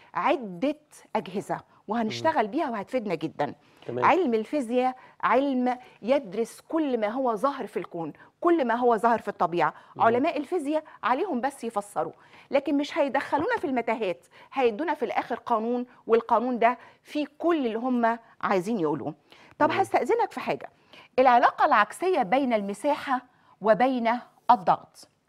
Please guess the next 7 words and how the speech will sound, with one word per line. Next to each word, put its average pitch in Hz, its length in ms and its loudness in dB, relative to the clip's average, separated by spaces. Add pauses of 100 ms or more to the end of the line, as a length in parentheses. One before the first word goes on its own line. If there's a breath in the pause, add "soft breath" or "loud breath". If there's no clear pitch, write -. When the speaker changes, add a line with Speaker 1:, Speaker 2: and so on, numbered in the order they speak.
(420 soft breath)
Speaker 1:
عندك 370 280 -4
حتة 277 240 -10 (120)
لحمة 233 220 -10
عايز 226 180 -8
تقطعها، - 440 -12 (440)
سكينتك 254 580 -6
مسننة 220 500 -6